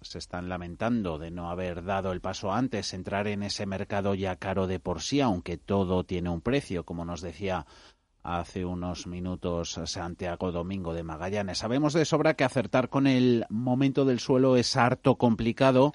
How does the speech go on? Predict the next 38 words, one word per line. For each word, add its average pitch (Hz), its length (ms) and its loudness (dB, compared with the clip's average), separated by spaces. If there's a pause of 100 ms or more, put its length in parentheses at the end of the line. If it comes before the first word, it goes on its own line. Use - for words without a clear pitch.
(540)
En 87 160 -4
la 92 120 0
reciente 120 400 0
subida 127 360 2
son 120 200 0
muchos 143 1040 0
los 92 640 -2
institucionales, 113 1000 -2
fondos 92 340 -4
de 98 60 -6
inversión, 127 580 -2 (120)
fondos 87 280 -4
de 85 100 -6
pensiones, 117 720 -4 (100)
fondos 101 300 -2
de 87 100 -8
cobertura, 120 680 2 (540)
que 92 60 -10
se 113 100 -4
han 104 80 -2
quedado 92 360 0
fuera. 143 300 4
No 120 100 4
hicieron 131 320 4
caso 143 460 4 (500)
a 87 100 -4
Rey 101 200 2
Dalio, 113 540 4
multimillonario 90 720 -2
inversor, 101 440 0
jefe 104 280 -6
de 98 120 -2
Bridgewater, 107 880 0
cuando 98 320 0
dijo 107 320 -2
eso 104 240 -2
de 98 160 -2
que 92 340 -2